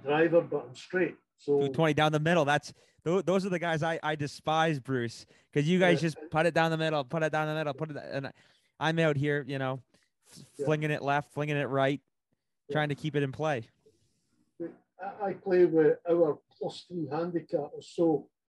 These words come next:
Speaker 1: again, to refer back to Forfar Golf Club, we, uh, and, and he was my managing secretary when I was president. His name's Stuart Wilson.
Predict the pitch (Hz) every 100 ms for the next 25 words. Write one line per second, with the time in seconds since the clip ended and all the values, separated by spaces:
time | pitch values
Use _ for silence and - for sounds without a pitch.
0 | - 151 208 220 - 147 - 175 170 151
1 | 165 - - - 165 160 - 123 147 175
2 | 190 - 156 123 _ _ _ _ _ _
3 | _ _ 160 175 160 156 151 147 151 139
4 | - 147 139 - _ 139 139 - 202 165
5 | 143 156 160 165 156 147 - _ _ _
6 | _ _ _ - 160 165 151 135 - 175
7 | 185 165 143 - 139 131 147 139 135 -
8 | 156 170 156 127 127 _ _ _ _ _
9 | _ - 139 156 160 139 - 165 143 123
10 | 170 - -